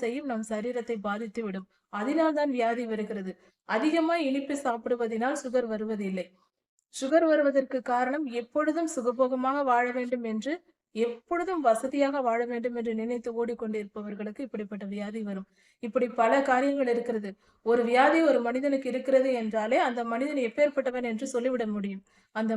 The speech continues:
மனிதனின் குணாதிசயம் என்ன, அவன் வாழ்க்கை எப்படி இருந்தது, அதனால்தான் இந்த வியாதி வந்திருக்கிறது என்று சுலபமாக கர்த்தருடைய பிள்ளைகளால் சொல்ல முடியும்.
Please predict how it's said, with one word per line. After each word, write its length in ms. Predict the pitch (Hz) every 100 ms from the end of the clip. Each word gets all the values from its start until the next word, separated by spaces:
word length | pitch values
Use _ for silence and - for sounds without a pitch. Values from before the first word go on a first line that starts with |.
| 226
மனிதனின் 440 | 254 294 294 262
குணாதிசயம் 640 | 226 247 277 277 277 247 233 233
என்ன, 120 | 254 339 - _ _ -
அவன் 220 | 220 220
வாழ்க்கை 320 | 226 262 277 262 226
எப்படி 280 | 277 277 262
இருந்தது, 380 | 262 254 262 302 330 226
அதனால்தான் 500 | 254 269 262 320 339
இந்த 120 | 277 233
வியாதி 260 | 226 240 240
வந்திருக்கிறது 500 | 226 233 226 226 220 214
என்று 180 | 214 359 - _ _
சுலபமாக 680 | - 262 269 277 269 262 294 262
கர்த்தருடைய 420 | 233 233 233 240
பிள்ளைகளால் 560 | 226 226 220 220 214 220
சொல்ல 260 | 214 240
முடியும். 360 | 233 226 262